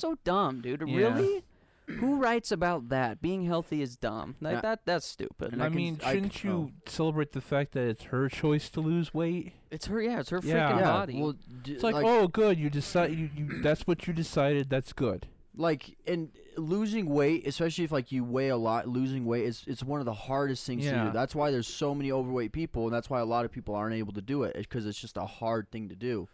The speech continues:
Speaker 2: You know, all those
Speaker 3: 'Cause you got
Speaker 2: s-, stupid social media challenges. How about lose weight challenge? I'm sorry, that's the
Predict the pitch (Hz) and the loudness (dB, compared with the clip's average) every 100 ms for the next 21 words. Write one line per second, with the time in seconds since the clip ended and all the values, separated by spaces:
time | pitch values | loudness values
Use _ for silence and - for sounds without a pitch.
0 | _ - 156 156 151 135 131 170 - - | _ -6 -2 0 0 2 2 2 -2 -14
1 | - - - - - - 165 147 143 - | -20 -20 -20 -14 -10 -2 -2 0 -2 2
2 | 175 - 151 147 151 - 165 156 151 - | 2 2 0 0 0 2 2 2 2 2
3 | 143 143 - - - 156 190 143 151 165 | 4 2 0 -10 -4 2 2 2 2 2
4 | - 180 147 131 123 113 - 107 - _ | 2 2 4 2 0 -4 -8 -12 -16 _
5 | _ _ _ _ _ _ - 110 113 110 | _ _ _ _ _ _ -6 -4 -2 -4
6 | 101 107 113 - - - | -2 -4 -6 -8 -14 -14